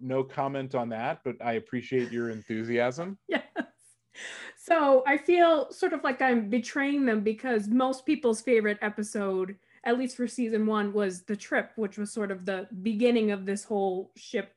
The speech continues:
Speaker 2: ball
Speaker 1: Let's
Speaker 2: rolling.
Speaker 1: throw axes.
Speaker 2: Yes, exactly. But my favorite episode continues to be the Halloween episode. I actually, I prefer that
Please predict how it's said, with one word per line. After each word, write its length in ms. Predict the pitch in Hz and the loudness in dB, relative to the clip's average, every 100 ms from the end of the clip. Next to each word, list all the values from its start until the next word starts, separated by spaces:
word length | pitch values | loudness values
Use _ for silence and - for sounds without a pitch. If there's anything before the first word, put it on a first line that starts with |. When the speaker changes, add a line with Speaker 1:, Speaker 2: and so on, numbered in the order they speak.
| - | -8
Speaker 2:
ball 300 | 190 180 175 | -6 -4 2
Speaker 1:
Let's 220 | 233 180 | 2 2
Speaker 2:
rolling. 140 | 180 180 | 0 4
Speaker 1:
throw 100 | 170 | 4
axes. 580 | 180 - 135 107 - - _ _ | 4 0 -6 -6 -8 -16 _ _
Speaker 2:
Yes, 300 | 277 440 440 - | 0 0 0 0
exactly. 800 | 381 349 440 494 480 440 226 - - - _ _ _ _ | 0 4 4 4 2 2 2 -2 -14 -20 _ _ _ _
But 180 | 330 302 | 0 4
my 600 | 294 311 311 320 320 - - _ | 4 4 0 0 -2 -6 -14 _
favorite 320 | 339 311 294 | -4 -2 0
episode 420 | 285 285 277 277 247 | -2 -2 -4 -2 0
continues 640 | 269 262 311 302 247 220 | 0 0 0 2 2 0
to 100 | 247 | -2
be 500 | 202 208 190 185 202 _ _ _ _ _ | 0 2 2 0 -4 _ _ _ _ _
the 340 | 233 214 240 | -10 0 0
Halloween 520 | 233 247 226 226 254 | 2 2 4 4 4
episode. 440 | 220 202 202 196 180 | 2 0 -6 -6 -2
I 60 | |
actually, 380 | 208 - 240 202 | 0 -2 -4 -2
I 100 | 254 | -2
prefer 360 | 269 330 370 349 | -2 -2 0 2
that 280 | 285 208 | 2 2